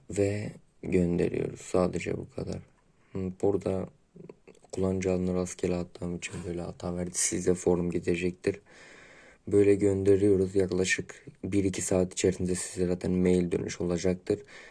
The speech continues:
Hesabınız ise maksimum bir iki gün içerisinde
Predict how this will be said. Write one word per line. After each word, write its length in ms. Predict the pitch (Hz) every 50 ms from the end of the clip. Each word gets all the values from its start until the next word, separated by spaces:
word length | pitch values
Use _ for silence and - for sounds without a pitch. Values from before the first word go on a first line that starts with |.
| - _ _
Hesabınız 680 | - 90 92 - - 95 92 90 95 98 98 92 95
ise 320 | 98 - - 104 104 104 - - - _ _ _ _ - - 113
maksimum 720 | 117 - 101 101 101 98 - - - 98 101 98 95 95 98
bir 100 | 101 98
iki 220 | 101 95 - 95
gün 140 | 95 95 95
içerisinde 800 | 95 92 - - 92 90 - - - - 90 90 92 101 110